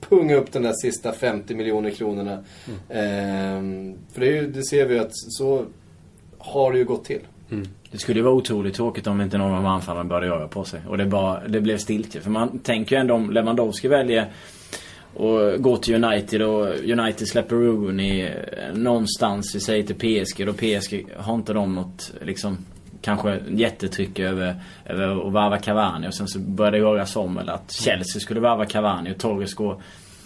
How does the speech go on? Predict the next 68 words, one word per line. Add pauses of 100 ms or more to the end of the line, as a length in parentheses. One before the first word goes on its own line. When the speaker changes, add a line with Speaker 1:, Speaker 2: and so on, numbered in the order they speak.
(340)
Speaker 3:
eh,
till
Napoli
och
Benitez,
så (120)
skriker,
eh,
liksom, (240)
Real
efter
den
och
kanske
inte
släpper
Higuain,
och
sen
så, (400)
ja, (140)
det
finns
ju
många
olika
scenarier
som
är
väldigt
spännande,
som
man
bara
vill (280)
ska
komma
till
en. (120)
Speaker 2:
Jag,
jag,
jag,
jag
tycker
ändå
att
det
är
en
hel
del
som
talar
för
att
det
kommer
röra
på
sig.
Du
har,
eh,
Real
Madrid,
som
jag
tror,